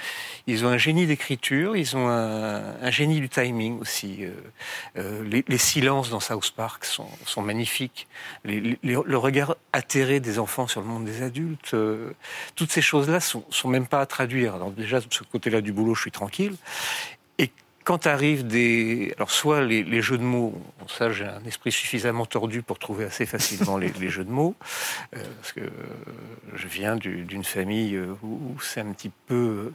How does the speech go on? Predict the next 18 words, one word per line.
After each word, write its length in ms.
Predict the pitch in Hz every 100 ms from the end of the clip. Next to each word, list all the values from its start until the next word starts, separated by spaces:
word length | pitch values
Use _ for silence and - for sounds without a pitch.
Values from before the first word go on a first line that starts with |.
| -
euh, 140 | 104 107 107 110 120 - - - - - - - - -
un 140 | 135 131
petit, 280 | - - 120 _ _ _
c'est 120 | -
un 20 | 95
petit 140 | -
peu 140 | -
ancré, 340 | 104 101 - 208
quoi. 180 | - 117 - - - - - -
Et, 280 | 139 120 117
euh, 640 | 104 110 117 - - 87
sinon, 260 | - - 185
pour 240 | 208 156
tout 160 | - 202
ce 80 | -
qui 140 | -
est, 160 | 147 135
euh, 760 | 123 113 113 147 139 - 120